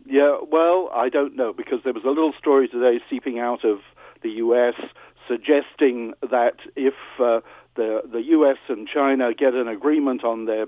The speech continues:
their trade problems, that, uh, the U S might withdraw its, uh, request for her extradition. That wouldn't surprise me. I think that she may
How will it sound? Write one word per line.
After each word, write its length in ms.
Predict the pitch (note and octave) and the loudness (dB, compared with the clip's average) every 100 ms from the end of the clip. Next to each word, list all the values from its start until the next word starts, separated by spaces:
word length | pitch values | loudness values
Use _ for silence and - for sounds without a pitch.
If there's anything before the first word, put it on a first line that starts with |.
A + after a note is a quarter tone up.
| - | -4
their 140 | A2+ G#2 | -6 -2
trade 340 | - D#3 D3+ | 2 2 2
problems, 540 | - C3+ A#2+ B2+ B2 - - - _ | 0 0 0 -4 -6 -14 -20 -20 _
that, 240 | - A#2+ A#2 - | -2 -2 -2 -4
uh, 240 | C3+ A#2+ A2+ C3 | -2 0 -2 -4
the 100 | A#2 A#2 | -6 -6
U 180 | B2+ B2 | -2 -2
S 120 | A#2 - | -2 -8
might 420 | B2 B2+ C#3 B2+ | -10 -6 -4 -6
withdraw 760 | C#3+ C3 A#2 - C3 A2+ A#2 G#2+ | -6 -6 -6 -2 2 4 4 2
its, 280 | - A2+ - - - | -2 -6 -8 -14 -4
uh, 80 | A2+ | -2
request 440 | A#2 A#2 - A#2 - | -2 -4 -4 -6 -6
for 120 | A#2 | -6
her 200 | G#2+ A2 | -2 -2
extradition. 640 | G#2+ - - G#2 G#2+ G#2 F2+ - - | -4 -10 -10 -8 -8 -12 -14 -14 2
That 160 | G3+ | 4
wouldn't 220 | F#3 E3 C3+ | 4 2 -2
surprise 360 | - B2 B2 G#2+ | -4 0 0 0
me. 200 | B2+ G#2 - | -6 -12 -8
I 100 | - | -6
think 200 | B2+ C3 | -4 -4
that 140 | B2 A#2+ - - - | -4 -4 -6 -20 -12
she 160 | E3+ | -4
may 300 | D#3+ D#3 E3 | 2 4 4